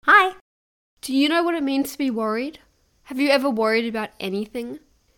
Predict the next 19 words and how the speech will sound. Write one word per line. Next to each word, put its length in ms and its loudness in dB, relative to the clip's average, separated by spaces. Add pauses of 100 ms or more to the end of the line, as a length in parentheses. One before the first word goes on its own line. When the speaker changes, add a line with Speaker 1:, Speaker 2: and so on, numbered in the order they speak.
(240)
Speaker 2:
Maybe 420 4
you 280 0
were 160 4
worried 320 0
about 300 2
something 340 -8
you 140 -4
had 180 -6
to 80 -12
do 140 -6
at 80 -12
school, 560 -4 (640)
or 340 6 (100)
you 140 -4
were 160 2
worried 320 0
about 340 -4
something 540 -6
new 380 -4